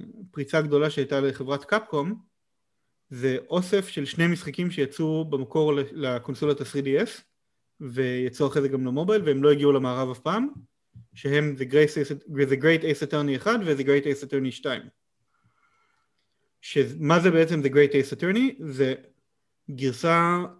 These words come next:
אה, של סדרת ה-, של סדרת המשחקים פיניקס רייט, שבה אתה משחק, אה, עורך דין הגנה ומנסה להגן על מגוון, אה, אה, לקוחות מוזרים מרצח.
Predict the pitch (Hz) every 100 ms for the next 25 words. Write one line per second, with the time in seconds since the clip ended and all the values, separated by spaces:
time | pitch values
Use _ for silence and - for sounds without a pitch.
0 | _ 190 147 135 131 131 - 143 127 135
1 | 180 - 147 135 151 160 143 - 143 139
2 | 147 151 151 147 131 156 143 151 143 156
3 | 180 - 143 135 135 131 - 139 139 -
4 | _ _ _ _ _ _ _ 143 127 127
5 | 135 135 120 139 143 135 135 147 147 135
6 | 131 117 139 131 135 139 135 131 123 135
7 | 139 139 135 131 131 - _ _ - _
8 | _ 147 131 131 135 - 156 151 165 156
9 | 135 135 147 151 147 143 135 131 127 139
10 | 214 285 -